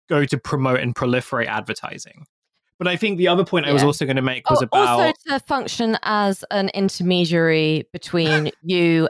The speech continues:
Speaker 2: and, like, everything which used to be fine and, uh, fine and normal. It's just, like, it's just, it's a way of, like, introducing a subscription tier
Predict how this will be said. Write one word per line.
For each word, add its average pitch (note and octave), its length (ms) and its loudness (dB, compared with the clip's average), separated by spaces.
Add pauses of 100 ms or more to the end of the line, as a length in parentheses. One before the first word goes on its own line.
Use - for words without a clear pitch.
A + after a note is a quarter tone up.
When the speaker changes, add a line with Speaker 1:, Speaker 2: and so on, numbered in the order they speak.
Speaker 2:
and, E3 260 -4
like, D#3 400 0 (1120)
everything F3+ 560 -2
which - 260 -2
used D#3+ 260 -2
to F#3 80 -2
be D#3+ 160 0
fine C#3 600 -2
and, D#3+ 260 -2 (100)
uh, D3+ 120 -2 (100)
fine E3+ 380 -2
and D#3+ 180 0
normal. D#3 440 0
It's E3 160 -2
just, - 160 -6
like, F3+ 200 0
it's F3 120 -4
just, - 200 -6
it's - 160 -4
a F3+ 60 -4
way F3 260 2
of, D3+ 100 -2
like, D#3 220 -4
introducing D#3+ 800 -4 (340)
a F3 100 -2
subscription D3+ 1080 -6
tier D3 540 -2